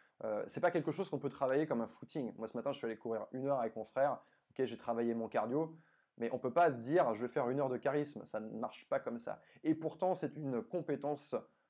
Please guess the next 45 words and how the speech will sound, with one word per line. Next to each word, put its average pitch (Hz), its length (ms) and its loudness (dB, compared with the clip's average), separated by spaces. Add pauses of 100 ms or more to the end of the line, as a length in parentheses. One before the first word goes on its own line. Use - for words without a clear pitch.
(140)
qui 127 100 -6
va 135 320 6
vous 117 260 -4
aider, 135 480 2
euh, 107 140 0
follement 139 420 -2
dans 110 80 -4
la 104 100 -2
vie. 98 140 -8 (120)
Je 107 80 -18
veux 117 60 -2
dire, 123 140 2
c'est, 101 240 -6 (240)
ça 120 140 0
va 123 100 4
vraiment 143 300 2
faire 147 160 4
la 127 80 4
différence. 127 420 -2
Ça 123 100 -4
va 123 120 4
vous 123 220 -4
ouvrir 127 440 4
beaucoup 131 320 -6
de - 60 -14
portes. 160 340 0 (300)
Cette - 160 -4
capacité 143 440 0
à 131 60 2
communiquer 151 480 -2
avec 131 180 0
les 131 140 -2
gens, 143 300 0
à 113 100 -2
connecter 151 480 -2
avec 120 220 0
les 123 100 0
gens. 135 260 -2 (420)
Et, 117 200 4
euh, 110 260 6
donc, 123 220 0
dans 139 80 4
cette 151 160 0
masterclass, 147 600 4
euh, 113 160 2